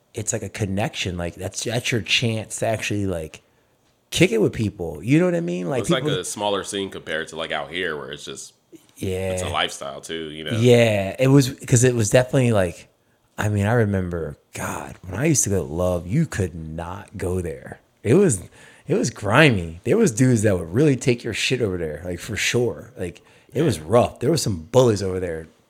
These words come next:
Speaker 1: straight up. And the only reason why I was cool was because I had older homies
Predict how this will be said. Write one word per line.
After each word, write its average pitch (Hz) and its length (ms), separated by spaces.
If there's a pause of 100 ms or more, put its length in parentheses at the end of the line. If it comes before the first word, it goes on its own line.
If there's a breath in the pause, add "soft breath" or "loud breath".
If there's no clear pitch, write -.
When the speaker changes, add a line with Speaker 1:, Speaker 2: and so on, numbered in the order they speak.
(240)
Speaker 1:
straight 120 460
up. - 320 (260)
And 117 100
the 117 60
only 139 160
reason 131 260
why 120 180
I 120 100
was 110 200
cool 101 420 (480 soft breath)
was 110 160
because 104 580
I 110 100
had 113 220
older 110 340
homies 95 500